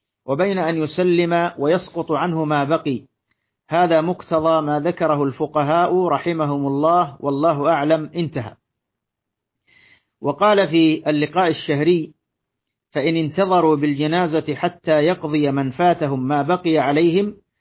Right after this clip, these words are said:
قضى ما فاته على صفته، وإن حملت كما هو الغالب، فإنه يتابع التكبير، الله أكبر، الله أكبر، الله أكبر، ويسلم،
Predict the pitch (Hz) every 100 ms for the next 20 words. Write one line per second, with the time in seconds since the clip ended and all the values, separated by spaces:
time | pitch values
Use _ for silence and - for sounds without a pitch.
0 | _ _ _ - 185 180 175 160 156 170
1 | 185 185 185 160 165 156 175 147 127 95
2 | - _ _ _ _ _ _ _ - 131
3 | 156 147 202 196 170 151 190 180 170 156
4 | 165 143 156 160 156 170 - _ _ _
5 | _ _ 135 165 185 165 156 151 160 180
6 | 160 147 147 147 - 151 151 113 - 135
7 | 147 160 147 170 165 160 151 139 143 156
8 | 151 175 170 170 139 147 156 147 147 180
9 | 180 202 208 - 156 151 185 175 123